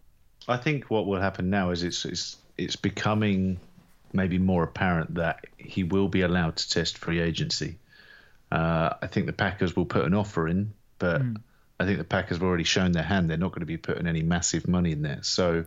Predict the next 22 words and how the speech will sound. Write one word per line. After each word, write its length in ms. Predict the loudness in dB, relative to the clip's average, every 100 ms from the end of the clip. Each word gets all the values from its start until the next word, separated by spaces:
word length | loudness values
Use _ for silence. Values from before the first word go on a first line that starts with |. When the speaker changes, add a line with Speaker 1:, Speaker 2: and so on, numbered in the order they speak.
| -6
Speaker 2:
Yeah. 220 | -6 -6 -8 -14 -10 -4
Speaker 1:
um, 580 | 0 2 2 0 -2 -4 _ _ _ -20 -20 -20 -20 -20 -16 -2
I 60 |
mean, 180 | 0 2
T 220 | 4 4
J's 240 | 6 4 2
come 140 | 2
out, 140 | 2 2
says 200 | 0 0
he 40 |
wants 340 | 2 2 2
to 80 | 0
be 180 | 2 2
in 80 | 2
Green 320 | 2 2 4
Bay, 320 | 2 2 0 -8 -20 -20 -20 -20 -12 -4
um, 260 | -2 0
but 160 | 0 2
unfortunately, 580 | 0 0 0 0 0 0
I 60 |
think, 380 | 0 -2 -2 0
uh, 320 | 2 2 0